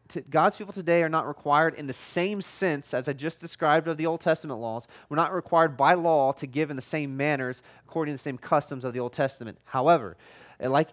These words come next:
everything in the New Covenant, everything in the New Covenant, when Jesus shows up, he, he exceeds the Old Testament law. When he says, "Hey," hey, he says, uh,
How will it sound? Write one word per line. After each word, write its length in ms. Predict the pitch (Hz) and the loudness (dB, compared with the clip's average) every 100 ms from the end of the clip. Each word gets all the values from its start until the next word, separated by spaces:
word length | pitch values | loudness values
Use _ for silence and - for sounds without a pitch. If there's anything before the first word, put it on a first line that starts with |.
| - | 0
everything 560 | 180 180 190 190 202 190 | 2 2 -2 -4 -4 -2
in 80 | |
the 80 | 180 | -2
New 160 | 175 180 | -4 -4
Covenant, 460 | - 175 151 107 - | 0 0 0 -10 -8
everything 420 | - 175 196 208 185 | 2 2 2 -4 -4
in 60 | |
the 80 | 180 | -4
New 140 | 170 | -4
Covenant, 340 | 165 151 131 104 | -2 0 0 -4
when 160 | 131 | -8
Jesus 420 | 127 170 208 196 185 | -10 -6 -6 -6 -6
shows 360 | - 175 147 | -2 -2 0
up, 200 | 139 143 - - | -2 -2 -12 -10
he, 220 | 175 175 | -6 -4
he 180 | 147 175 | -2 0
exceeds 760 | 156 - - 208 214 185 151 | 0 -4 -6 -6 -4 -6 -10
the 120 | - 160 | -4 -2
Old 160 | 170 | -2
Testament 500 | - 175 165 156 135 | 2 0 0 -6 -8
law. 260 | 135 117 - _ _ - | -4 -6 -6 _ _ -4
When 80 | |
he 60 | 165 | -4
says, 360 | 175 196 185 156 | 2 4 4 4
"Hey," 220 | 175 147 - _ _ _ - _ | 0 0 -6 _ _ _ -20 _
hey, 280 | - - 170 | -16 -6 -4
he 160 | 165 170 | -2 -2
says, 340 | 180 160 135 | 2 2 0
uh, 140 | - | -10